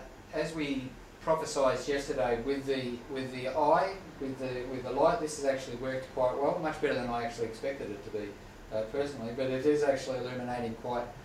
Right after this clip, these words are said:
quite brightly, and you can see that the thing actually does look like a, a, a fish. We've still got our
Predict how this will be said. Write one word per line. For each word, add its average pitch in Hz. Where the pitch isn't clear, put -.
quite 123
brightly, 127
and 127
you -
can 131
see 147
that 139
the 143
thing 151
actually 135
does 123
look 123
like 110
a, 104
a, 104
a -
fish. -
We've 131
still 185
got 170
our 120